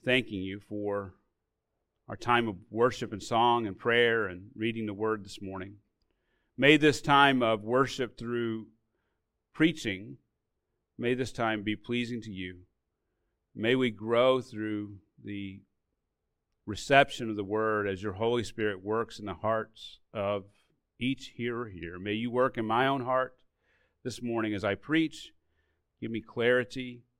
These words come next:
of mind and heart to be able to teach clearly your Word. In Christ's name, amen. Let me read, let me read Ephesians five, starting in verse twenty-one.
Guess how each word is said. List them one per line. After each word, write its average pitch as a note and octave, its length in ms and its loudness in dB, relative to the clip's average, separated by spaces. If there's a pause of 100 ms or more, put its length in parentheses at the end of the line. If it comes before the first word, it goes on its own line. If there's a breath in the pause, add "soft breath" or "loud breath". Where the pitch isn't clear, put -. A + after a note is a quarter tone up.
(440)
of G2 140 -10
mind A2+ 400 4
and F#2+ 100 -2
heart A#2 380 2
to G#2+ 80 -14
be G#2+ 140 -4
able G#2 120 -2
to F#2+ 60 -14
teach - 400 -14 (160)
clearly G2+ 360 -6 (760)
your A2+ 240 0
Word. F2+ 360 -6 (600)
In F#2 80 -12
Christ's G2+ 400 -4
name, F2+ 220 -6
amen. F#2 320 -8 (1700)
Let D3+ 60 -8
me C#3+ 40 -4
read, A#2 480 0 (2500)
let C#3 60 -4
me C3+ 40 -2
read B2 240 2
Ephesians G#2 520 -2
five, G2+ 680 2 (1600)
starting A#2 300 0
in G2+ 80 -4
verse G2+ 160 -4
twenty-one. F#2+ 720 -6